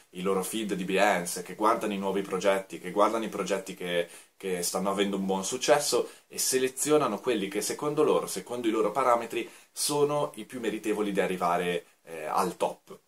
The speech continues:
Gli stessi curatori di Behance dicono che per essere selezionati,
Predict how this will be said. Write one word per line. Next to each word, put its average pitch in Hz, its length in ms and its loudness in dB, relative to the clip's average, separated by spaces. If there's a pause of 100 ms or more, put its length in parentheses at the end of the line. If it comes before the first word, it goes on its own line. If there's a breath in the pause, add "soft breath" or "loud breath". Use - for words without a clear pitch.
(120)
Gli 131 120 -10
stessi 143 340 2
curatori 131 480 2
di 127 100 -2
Behance 127 680 6
dicono 110 480 -2
che 117 140 -4
per 113 160 0
essere 113 260 2
selezionati, 110 1000 0